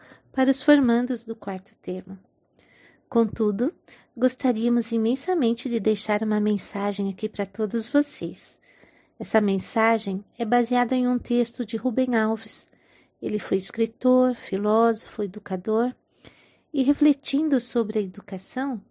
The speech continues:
disse que nossos corpos carregam duas caixas.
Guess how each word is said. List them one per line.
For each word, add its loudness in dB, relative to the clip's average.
disse 2
que -4
nossos 0
corpos 2
carregam 0
duas 2
caixas. -10